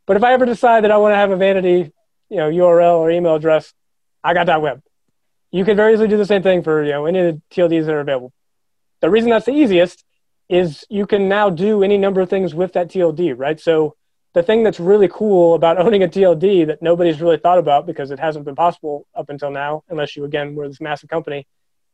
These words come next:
is you not only get to subdomain all of those, you can do any, pr-, I mean, like, it's literally an infinite number of possibilities. Like, you can have your entire app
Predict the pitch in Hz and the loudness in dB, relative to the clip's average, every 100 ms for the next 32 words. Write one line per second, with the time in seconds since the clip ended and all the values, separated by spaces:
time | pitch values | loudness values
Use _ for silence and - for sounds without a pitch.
0 | _ _ 175 156 208 220 196 196 214 214 | _ _ -4 -2 0 0 0 0 0 0
1 | 202 202 202 170 - 254 226 165 151 151 | 0 0 -2 -10 -2 0 2 0 0 -2
2 | 147 147 151 160 160 _ _ _ _ 165 | -2 0 0 0 -4 _ _ _ _ -6
3 | 175 175 202 196 180 - 226 185 180 175 | -2 2 4 4 0 -2 -4 -2 -2 0
4 | 220 - - 220 220 294 226 196 196 185 | -2 -4 -12 -2 0 2 2 2 2 2
5 | 180 262 240 226 208 - 208 196 185 180 | 0 0 0 -2 -6 -6 -4 -2 -2 0
6 | 165 156 160 135 135 156 190 190 208 196 | -2 -2 -2 -2 -6 -6 -4 -2 0 0
7 | 175 156 - 190 190 185 190 175 165 | -2 -4 -4 0 2 2 0 -2 -4